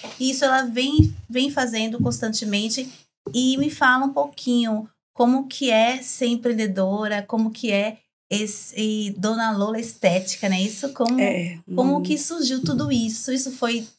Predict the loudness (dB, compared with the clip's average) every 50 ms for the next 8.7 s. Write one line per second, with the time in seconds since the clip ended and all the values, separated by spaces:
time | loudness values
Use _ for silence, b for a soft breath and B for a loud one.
0 | _ _ -6 -4 -4 -4 -2 0 0 0 2 0 0 0 -2 -4 -4 -4 -4 -2
1 | -2 0 0 0 0 0 0 0 0 0 0 0 -2 -2 -2 0 0 2 2 0
2 | 0 -2 -4 -4 -4 -4 -2 0 0 0 0 0 0 -2 -4 -6 -6 -6 -6 -6
3 | -6 B B _ _ -4 -4 -2 0 -2 -2 -2 -2 -2 0 0 0 -2 0 0
4 | 2 2 2 2 0 0 0 0 0 0 0 -4 -6 -8 -2 2 2 2 2 0
5 | -2 -2 -4 -2 -2 -2 -4 -4 -2 -2 -2 -2 -2 -2 -4 -4 -4 -4 -4 -4
6 | -2 -2 -4 -4 -4 -4 -4 -6 -4 -4 -4 -4 -4 -4 -6 -6 -6 -4 -2 -2
7 | -2 0 -2 -2 -2 -4 -6 -8 -8 -6 -4 -4 -4 -4 -4 -8 -8 -6 -6 -6
8 | -6 -8 -10 -10 -10 -10 -8 -8 -6 -6 -4 -4 -6 -6